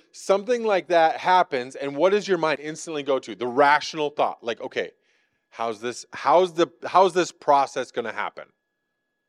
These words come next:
What's gonna take, like, how is this even, I know this is impossible." So we'd probably ask a similar question, right? "How, how can I be sure of this?"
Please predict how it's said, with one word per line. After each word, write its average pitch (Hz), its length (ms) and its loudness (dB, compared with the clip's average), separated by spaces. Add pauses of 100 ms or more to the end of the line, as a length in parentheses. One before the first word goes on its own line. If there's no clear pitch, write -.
(1200)
What's 165 240 4
gonna 180 180 -2
take, 143 200 -6
like, 123 280 -6
how 156 320 2
is 175 100 0
this 160 160 -10
even, 143 200 -4
I 127 100 -2
know 160 200 0
this 180 180 -6
is 147 100 -8
impossible." 170 840 -2 (400)
So 135 320 0 (1040)
we'd 180 240 -4
probably 170 420 6
ask 135 280 0
a 139 60 -4
similar 131 360 -6
question, - 480 -8 (360)
right? 127 220 -4 (180)
"How, 165 380 2 (180)
how 170 220 2
can 175 140 -4
I 160 100 0
be 123 140 -8
sure 120 320 -6
of 95 240 -10
this?" - 400 -10